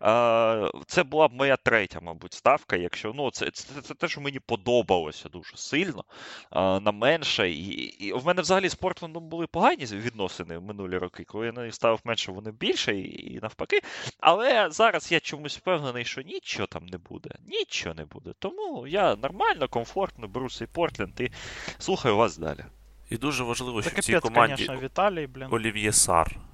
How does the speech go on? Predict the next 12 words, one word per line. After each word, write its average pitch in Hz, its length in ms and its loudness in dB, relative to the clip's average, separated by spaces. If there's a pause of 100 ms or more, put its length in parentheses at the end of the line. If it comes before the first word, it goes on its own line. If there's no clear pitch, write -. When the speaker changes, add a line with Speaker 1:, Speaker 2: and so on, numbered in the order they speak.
Speaker 2:
От, - 320 -8
е, 80 320 0 (140)
з - 120 4
Оклахоми 107 520 0
в 95 60 -6
Портленд 113 360 -2
прямо 85 520 -2
п-, 98 200 -2
переможні 98 460 0
традиції 92 580 -2
він 76 200 -12 (260)
перевозить. 80 580 -4